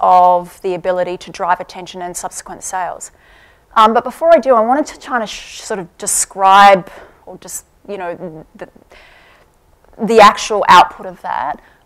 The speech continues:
Um, and you know what, I don't think that you would be this shocked. This is pretty sort of fairly standard expectations. Screen coverage on T V is about three times that of YouTube and ten times that of Facebook. Okay?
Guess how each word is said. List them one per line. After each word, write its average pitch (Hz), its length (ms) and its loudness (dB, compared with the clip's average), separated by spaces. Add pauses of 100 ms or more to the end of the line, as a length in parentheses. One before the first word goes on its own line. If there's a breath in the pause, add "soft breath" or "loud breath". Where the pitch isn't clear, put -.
Um, 220 200 2
and 254 140 2
you 277 60 -2
know 269 80 -4
what, 254 120 2
I 262 60 2
don't 330 220 -6
think 311 180 -10
that 240 160 -14
you 226 80 -6
would 208 140 -4
be 220 80 -6
this 190 180 -10
shocked. - 640 -8 (420)
This 220 180 -10
is 240 80 -8
pretty 320 260 -10
sort 233 260 -8
of 190 120 -10
fairly 196 440 -8
standard 190 460 -8
expectations. - 800 -12
Screen 247 320 -4
coverage 254 340 -8
on 208 140 -10
T 202 200 -16
V 180 420 -10
is 185 160 -14
about - 360 -12
three 196 280 -10
times 175 400 -18
that 180 100 -14
of 165 80 -20
YouTube 175 440 -16 (420 soft breath)
and 190 180 -14
ten 196 400 -18
times 185 400 -20
that 185 140 -16
of - 120 -20
Facebook. - 580 -18 (880 soft breath)
Okay? 226 400 -16